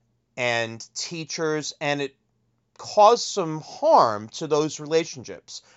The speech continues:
In some cases, it may have been irreparable harm. And years later, I did everything I could to try to make amends with as many people as possible.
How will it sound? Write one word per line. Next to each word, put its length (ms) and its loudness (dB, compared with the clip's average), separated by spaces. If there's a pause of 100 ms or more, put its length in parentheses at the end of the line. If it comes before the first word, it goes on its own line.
(120)
In 80 -16
some 260 2
cases, 460 -4
it 60 -10
may 120 -2
have 100 -2
been 140 -2
irreparable 640 0
harm. 340 -10 (2000)
And 120 -4
years 360 2
later, 360 4
I 140 6
did 320 -6
everything 500 4
I 120 2
could 640 -2 (640)
to 120 -16
try 300 6
to 80 0
make 260 -4
amends 640 -2
with 140 -8
as 160 -4
many 340 -2
people 540 -8
as 80 -14
possible. 720 -4